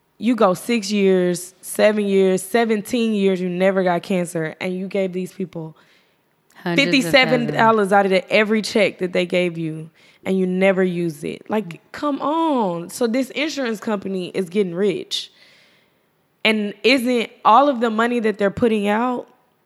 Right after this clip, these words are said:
Speaker 1: does not equate all of the money that they're getting in.
Speaker 2: No.
Speaker 1: So I don't understand why you cannot give these people the proper health care that they need.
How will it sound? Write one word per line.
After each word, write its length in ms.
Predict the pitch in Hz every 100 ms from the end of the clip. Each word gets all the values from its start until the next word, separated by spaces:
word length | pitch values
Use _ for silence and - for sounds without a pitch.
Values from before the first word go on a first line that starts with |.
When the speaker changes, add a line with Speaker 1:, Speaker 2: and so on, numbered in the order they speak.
| _ _ _ _ _
Speaker 1:
does 180 | - 165
not 260 | 180 180 175
equate 380 | 160 196 180 -
all 220 | 170 180
of 140 | 165
the 80 | 165
money 260 | 170 170 160
that 220 | 160 156
they're 100 | 156
getting 320 | 156 160 151
in. 400 | - 160 156 156
Speaker 2:
No. 280 | 233 226 143 - - _
Speaker 1:
So 160 | - -
I 140 | - 214
don't 160 | 240
understand 960 | 220 208 190 - 196 190 180 170 170 170 _ _ _ _ _
why 1080 | 190 180 175 160 170 180 170 160 151 160 165 _ -
you 220 | 180 180 -
cannot 720 | - 208 185 180 175 165 160 - _ _ _ _ _ _ _ _ -
give 300 | - 226 226
these 260 | 226 220 190
people 340 | 208 190 185
the 100 | 185
proper 380 | 175 196 185 208
health 300 | 196 190 185
care 240 | - 180
that 160 | 180 185
they 100 | 208
need. 500 | 226 320 - 160 151